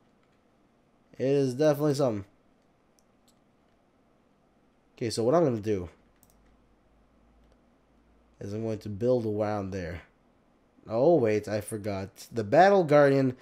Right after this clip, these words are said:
is fucking hard to kill. That's what I forgot. I remember.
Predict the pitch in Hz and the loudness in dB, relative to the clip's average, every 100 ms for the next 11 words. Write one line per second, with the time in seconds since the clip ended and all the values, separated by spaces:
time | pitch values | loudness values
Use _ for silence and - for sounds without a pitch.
0 | - - _ _ - 120 113 - 160 135 | -20 -20 _ _ -6 -2 -2 0 -2 0
1 | 151 113 110 110 117 - 104 90 - _ | -4 -4 -4 -4 -6 -8 -8 -8 -12 _
2 | _ _ _ _ _ _ _ _ _ - | _ _ _ _ _ _ _ _ _ -20
3 | 294 - - - _ _ _ - _ _ | -20 -16 -16 -16 _ _ _ -20 _ _
4 | _ - _ _ _ - - 262 262 - | _ -20 _ _ _ -10 2 8 8 8
5 | 180 165 117 120 104 120 113 113 113 160 | 10 10 8 -2 0 2 4 2 2 4
6 | 165 135 107 98 92 90 85 82 | 6 4 0 -4 -6 -6 -6 -10